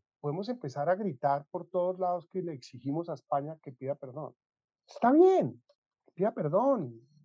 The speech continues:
Pidámosle perdón y que, sí, que pida perdón. Magnífico, me parece fenomenal. Pero creo que es mucho más importante para nosotros la palabra responsabilidad, porque la responsabilidad nos pone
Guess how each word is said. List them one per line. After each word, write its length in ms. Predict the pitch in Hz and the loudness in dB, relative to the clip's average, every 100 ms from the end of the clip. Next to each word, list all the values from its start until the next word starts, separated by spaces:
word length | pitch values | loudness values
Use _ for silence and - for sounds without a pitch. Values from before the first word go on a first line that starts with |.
| _ _ - | _ _ -6
Pidámosle 440 | 147 185 277 247 | 2 4 4 -2
perdón 480 | - 180 208 262 240 | -8 -6 -4 -2 -4
y 60 | 151 | -6
que, 380 | - 123 120 123 | -8 -12 -12 -16
sí, 280 | - 277 330 | -4 2 2
que 120 | - | 0
pida 240 | 143 202 226 | 0 0 0
perdón. 320 | 196 214 202 | -2 0 0
Magnífico, 520 | 196 254 285 156 - | 0 0 -2 -6 -14
me 60 | 123 | -12
parece 400 | 170 180 226 190 _ _ _ - | -10 -10 -12 -14 _ _ _ -4
fenomenal. 460 | 175 156 156 135 - _ _ _ _ _ _ _ _ _ _ _ _ _ _ _ - | 0 0 -2 -6 -10 _ _ _ _ _ _ _ _ _ _ _ _ _ _ _ 4
Pero 360 | 185 196 - _ _ _ _ _ _ _ _ _ - | 8 8 6 _ _ _ _ _ _ _ _ _ 0
creo 180 | 208 214 | 4 4
que 100 | 247 | 2
es 100 | 226 | 4
mucho 320 | 240 247 240 | 4 4 0
más 180 | 247 220 | -4 -4
importante 540 | 247 190 151 156 151 | -4 -4 -4 -6 -6
para 200 | 190 180 | -6 -4
nosotros 380 | 151 127 135 156 | -4 -6 -10 -10
la 100 | 165 | -6
palabra 360 | 151 135 143 - - | -6 -6 -6 -10 -10
responsabilidad, 800 | 151 - 123 113 113 117 139 - | -12 -12 -16 -18 -18 -12 -12 -12
porque 260 | - 135 139 | -14 -12 -12
la 280 | 131 170 220 | -4 0 0
responsabilidad 840 | 247 196 - 208 196 202 160 147 _ _ _ _ _ _ - | -2 -16 -18 -16 -12 -8 -8 -8 _ _ _ _ _ _ -4
nos 300 | 139 127 - | -2 -2 -6
pone 520 | - 147 156 180 190 | -8 -4 -4 -4 -8